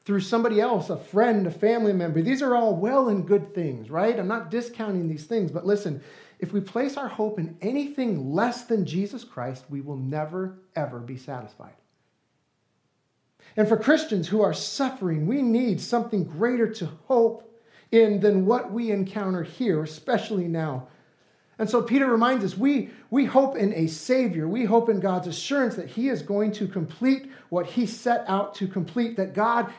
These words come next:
is not done with us yet, that God is going to return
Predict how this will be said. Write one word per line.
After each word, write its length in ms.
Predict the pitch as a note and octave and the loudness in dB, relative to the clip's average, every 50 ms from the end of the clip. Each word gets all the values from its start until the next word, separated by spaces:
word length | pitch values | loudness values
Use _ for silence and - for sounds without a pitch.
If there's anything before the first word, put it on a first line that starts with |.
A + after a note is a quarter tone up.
| - | -4
is 140 | G3 F3+ D#3+ | -2 0 0
not 260 | G3 G3 - C#3+ B2+ | 0 0 -2 0 4
done 200 | D#3+ G#3 A3 A3 | 4 6 6 6
with 180 | G#3+ G3 - - | 2 0 0 -2
us 180 | D3 B2 - | -6 -8 -4
yet, 420 | D#3 E3 G#3+ A#3+ B3 A#3+ A#3+ - - - - - | 0 2 4 4 4 2 -2 -6 -16 -14 -6 -4
that 140 | F#3 - | 0 4
God 240 | - A3 A3+ A3+ G#3 | 6 6 6 6 4
is 100 | G3+ E3 | 2 2
going 240 | - G#3+ G#3 G3+ F#3+ | 2 4 4 4 2
to 100 | G3 G3 | 0 -2
return 560 | E3+ F3 E3 - - B3+ C#4 C4+ C4+ C4 - | -4 -4 -4 -4 0 0 2 2 2 0 -2